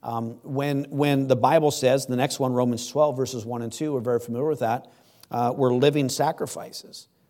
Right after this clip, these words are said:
"Beseech you, therefore, brethren, by the mercies of the God, that you present yourself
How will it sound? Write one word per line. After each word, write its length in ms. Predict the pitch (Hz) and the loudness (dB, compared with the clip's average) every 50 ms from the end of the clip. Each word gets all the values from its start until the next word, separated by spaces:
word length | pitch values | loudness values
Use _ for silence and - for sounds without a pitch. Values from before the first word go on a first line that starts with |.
| _ _ - | _ _ -14
"Beseech 340 | 104 104 - 139 143 139 | -12 -8 -6 -6 -4 -4
you, 60 | 143 135 | 0 2
therefore, 260 | 139 135 135 147 120 | 2 2 2 0 0
brethren, 300 | 107 127 123 131 143 127 | 2 2 2 4 4 2
by 120 | 127 113 | 2 0
the 100 | 113 117 | 0 0
mercies 320 | 110 117 120 127 - 143 135 | -2 -2 -4 -4 -4 -6 -6
of 40 | |
the 80 | 135 139 | -4 -4
God, 280 | 120 110 110 117 123 131 | -2 -2 0 0 0 0
that 100 | 127 127 | -2 -4
you 100 | 127 120 - - - - - | -6 -10 -10 -14 -20 -20 -14
present 380 | - 127 110 95 120 127 123 - | -10 -10 -8 -6 -6 -8 -6 -6
yourself 460 | 135 123 - - 123 113 117 117 - | -6 -6 -4 -4 -4 -4 -4 -4 -8